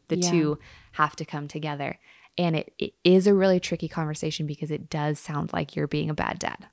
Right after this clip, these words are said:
Speaker 2: Yeah, yeah.
Speaker 1: if you're, if you're not thoughtful about it.
Speaker 2: Yeah.
Speaker 1: Um, and he's not. He's actually doing his best, and his
Speaker 2: Yeah.
Speaker 1: best could be improved
Speaker 2: Yeah.
Speaker 1: by some good information
Speaker 2: Mm-hmm.
Speaker 1: and some sweet, sweet love and, um, and some more practice.
Speaker 2: Totally.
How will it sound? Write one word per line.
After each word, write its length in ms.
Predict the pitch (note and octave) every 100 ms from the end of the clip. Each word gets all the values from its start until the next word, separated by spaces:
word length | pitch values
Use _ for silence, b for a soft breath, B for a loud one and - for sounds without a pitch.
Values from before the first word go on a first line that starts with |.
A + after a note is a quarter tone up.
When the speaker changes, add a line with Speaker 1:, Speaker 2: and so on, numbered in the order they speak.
| _
Speaker 2:
Yeah, 340 | G3 F3+ E3 E3
yeah. 180 | E3+ E3+
Speaker 1:
if 180 | E3+
you're, 200 | D3+ D3+ -
if 180 | D#3+ -
you're 80 | D3+
not 240 | D3 -
thoughtful 480 | - - - - -
about 280 | E3+ - F3+
it. 80 | E3+
Speaker 2:
Yeah. 140 | D#3+ D#3+ B B B -
Speaker 1:
Um, 360 | E3 D#3+ D#3 -
and 340 | F3+ F#3 F#3+ G3
he's 260 | - B3
not. 160 | E4+ -
He's 160 | F3+ F#3+
actually 260 | G3 G#3
doing 120 | G3+ G3
his 120 | F#3
best, 360 | D#3+ C4 - -
and 140 | G3+
his 80 | F3+
Speaker 2:
Yeah. 60 |
Speaker 1:
best 240 | E3+ E3 -
could 120 | F#3
be 120 | F3+
improved 540 | F3 E3+ D#3+ A#3 - -
Speaker 2:
Yeah. 240 | F#3+ F3
Speaker 1:
by 160 | E3 E3
some 180 | - E3+
good 140 | E3+
information 720 | D#3+ D#3 D#3+ D3+ D3 G#3+ A#3+
Speaker 2:
Mm-hmm. 260 | C4 G3 E3
Speaker 1:
and 240 | E3+ D3
some 220 | C#3+ D#3+ D3+
sweet, 400 | - - D#3+ -
sweet 220 | E3+ -
love 440 | D#3+ D#3+ B3 B3+ B B B B -
and, 420 | E3 D3+ D3 C#3+ -
um, 420 | D3+ D3+ D3 D3+ - _ -
and 220 | D#3 E3
some 140 | -
more 100 | F3+
practice. 520 | F3+ - - - F3 -
Speaker 2:
Totally. 500 | - F3+ E3+ E3 E3